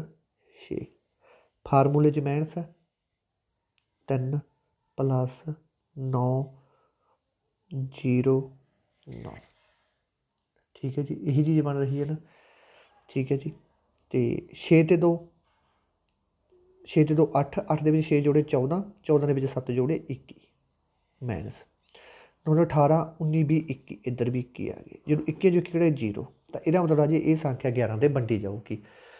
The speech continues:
ਠੀਕ ਹੈ, ਜੇਕਰ ਅੰਤਰ ਰਾਜੇ ਜ਼ਿਆਦਾ ਜ਼ੀਰੋ ਆ ਜੇ ਜਾਂ ਅੰਤਰ ਉਹ ਆ ਜੇ ਜਿਹੜਾ ਗਿਆਰਾਂ 'ਤੇ ਪੂਰੀ, ਪੂਰੀ ਤਰ੍ਹਾਂ ਨਾਲ ਵੰਡਿਆ ਜਾਊਗਾ,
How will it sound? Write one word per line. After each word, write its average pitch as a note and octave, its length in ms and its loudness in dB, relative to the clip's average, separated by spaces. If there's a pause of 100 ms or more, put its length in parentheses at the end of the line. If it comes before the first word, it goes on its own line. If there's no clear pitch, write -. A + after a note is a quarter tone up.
(220)
ਠੀਕ E3 160 4
ਹੈ, A#3 40 6
ਜੇਕਰ F#3+ 300 4 (120)
ਅੰਤਰ E3 280 4
ਰਾਜੇ F#3+ 240 6
ਜ਼ਿਆਦਾ F3+ 280 6
ਜ਼ੀਰੋ C#3+ 360 4
ਆ C3+ 120 4
ਜੇ C3+ 180 -2 (340)
ਜਾਂ F#3 280 8 (140)
ਅੰਤਰ F#3 260 6
ਉਹ G#3 360 6
ਆ G3 100 10
ਜੇ F3+ 120 4
ਜਿਹੜਾ F#3+ 200 6
ਗਿਆਰਾਂ D#3 300 6
'ਤੇ D#3+ 100 0
ਪੂਰੀ, D#3+ 320 0
ਪੂਰੀ D3+ 200 0
ਤਰ੍ਹਾਂ D3 220 -6
ਨਾਲ D3 100 -4
ਵੰਡਿਆ C3 240 -2
ਜਾਊਗਾ, C#3 380 0